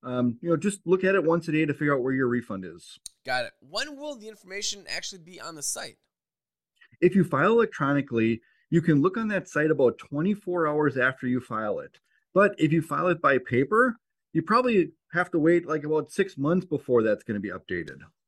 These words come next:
Speaker 2: What things can actually delay the refund from coming? 'Cause I know that there's
Speaker 1: Yeah.
Speaker 2: always delays.
Speaker 1: Yeah, so many financial institutions might reject the deposit if there's errors on account numbers or routing numbers.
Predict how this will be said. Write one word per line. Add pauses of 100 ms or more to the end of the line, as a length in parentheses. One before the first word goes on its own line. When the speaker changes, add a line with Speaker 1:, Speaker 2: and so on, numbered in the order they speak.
(120)
Speaker 2:
What
things
can
actually
delay
the
refund
from
coming?
'Cause
I
know
that
there's
Speaker 1:
Yeah.
Speaker 2:
always
delays. (680)
Speaker 1:
Yeah,
so
many
financial
institutions
might
reject
the
deposit (280)
if
there's (100)
errors
on
account
numbers
or
routing
numbers.